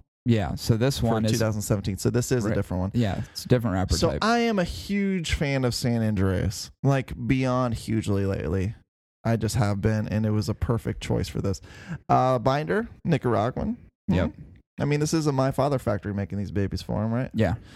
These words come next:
Speaker 2: And then the filler is also Nicaraguan.
Speaker 1: Yeah.
Speaker 2: And we had this baby in an L C forty-six, a five and five eighths by forty-six range.
Speaker 1: Yeah, and I feel like Crown Heads was not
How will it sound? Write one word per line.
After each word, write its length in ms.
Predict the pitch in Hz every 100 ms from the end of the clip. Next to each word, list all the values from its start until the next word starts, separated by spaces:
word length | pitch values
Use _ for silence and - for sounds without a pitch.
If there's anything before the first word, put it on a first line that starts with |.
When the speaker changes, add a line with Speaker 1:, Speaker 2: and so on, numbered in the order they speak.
| - - 160
Speaker 2:
And 200 | 151 160
then 240 | 160 160
the 80 | 156
filler 340 | - - 160
is 140 | 156 147
also 260 | 165 -
Nicaraguan. 760 | 120 107 107 101 92 76 - - -
Speaker 1:
Yeah. 300 | 123 95 - -
Speaker 2:
And 60 | 113
we 80 |
had 180 | 127 143
this 120 | 123
baby 440 | - 131 127 120 -
in 100 | -
an 100 | 131 -
L 200 | 175 175
C 320 | - - 175 143 -
forty-six, 640 | 208 170 147 - 185 - - - -
a 60 |
five 360 | - - 202 202
and 160 | 170 -
five 260 | 196 190
eighths 300 | 196 190 -
by 140 | - - -
forty-six 680 | - - - - - -
range. 100 | 117
Speaker 1:
Yeah, 220 | 123 117 110
and 120 | 123
I 140 | 120 131
feel 280 | - 180
like 180 | 190 131
Crown 240 | - 127 120
Heads 320 | 113 113 107
was 240 | 104 101
not 720 | 110 110 107 110 87 - -